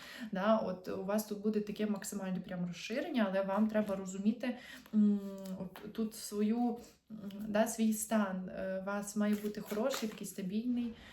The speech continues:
стан, висипатися маєте, маєте їсти добре. Так, і ще.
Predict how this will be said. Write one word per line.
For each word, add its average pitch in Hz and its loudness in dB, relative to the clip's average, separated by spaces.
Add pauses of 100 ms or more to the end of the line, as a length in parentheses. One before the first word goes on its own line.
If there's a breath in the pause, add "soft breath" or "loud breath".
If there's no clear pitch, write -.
(100)
стан, 220 4
висипатися 226 0
маєте, 233 0
маєте 190 0
їсти 226 0
добре. 214 4 (1300)
Так, 180 -8
і 247 -10
ще. 214 -6